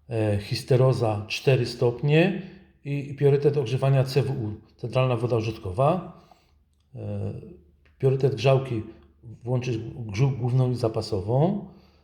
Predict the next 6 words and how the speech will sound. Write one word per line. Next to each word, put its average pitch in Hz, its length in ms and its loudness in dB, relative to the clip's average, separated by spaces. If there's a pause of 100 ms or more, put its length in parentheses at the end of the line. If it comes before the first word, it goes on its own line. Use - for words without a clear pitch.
(140)
E, 104 580 -4 (880)
ustawienie 131 420 2
czasu 139 300 2
C 127 180 0
W 110 60 -4
U 143 340 -2